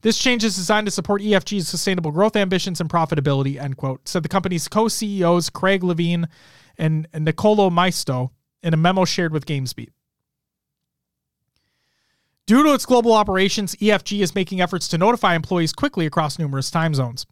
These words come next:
E S L Faceit Group plans to hold town halls later today to clarify details with employees. All impacted employees will have their ac-, will have access their, uh, company email until Wednesday, February twenty-eighth at six P M G M T.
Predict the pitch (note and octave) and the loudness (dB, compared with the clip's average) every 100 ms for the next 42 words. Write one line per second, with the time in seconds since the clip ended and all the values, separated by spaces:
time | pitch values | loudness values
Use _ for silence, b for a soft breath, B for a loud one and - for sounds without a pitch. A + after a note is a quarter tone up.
0 | - F#3 F3+ G3 - F#3+ - E3 F#3 - | -6 -2 0 0 0 -2 -2 -2 -2 -2
1 | F#3 E3+ E3 D3 F#3 F3+ - G3+ G3 E3 | -4 -2 -4 0 0 0 -2 -2 0 2
2 | A3 A3 E3 F3+ E3 D#3 D#3+ E3 D#3+ F3 | 4 4 2 0 0 0 0 0 -2 -2
3 | E3+ E3+ D#3 D#3+ D#3+ D#3 D3 C#3+ C#3 D3 | -2 -2 -4 -4 -4 -4 -4 -6 -6 -4
4 | D#3+ C#3+ C#3 B B B B B G3 C#4+ | -4 -4 -8 B B B B B 4 4
5 | C4 A#3+ B3 A#3 G#3+ F#3+ G#3+ G#3+ G#3 F#3+ | 2 0 -2 -2 -4 0 0 0 0 0
6 | F3+ F3 G3 G3 E3 F3+ D#3 G3 F3+ G3 | 0 0 0 -2 -4 -6 -2 -2 0 0
7 | A3+ - G#3 - F#3+ F3+ D#3+ D#3 A3+ A3 | 0 -2 -4 -2 0 2 2 2 0 0
8 | G3+ F#3+ G3+ G3 D#3+ F3 C#3 E3+ F#3 F#3+ | -2 -2 0 0 -2 -4 0 0 0 -2
9 | F3 F3 D#3 D3 - D3+ D#3 D#3+ D3 - | -2 -2 -2 -4 -4 -4 -2 -2 -4 -6
10 | D#3+ - D#3+ D3 C3 C3+ C3 G#3+ A#3+ | -8 -6 -6 -6 -4 -4 -4 -2 -2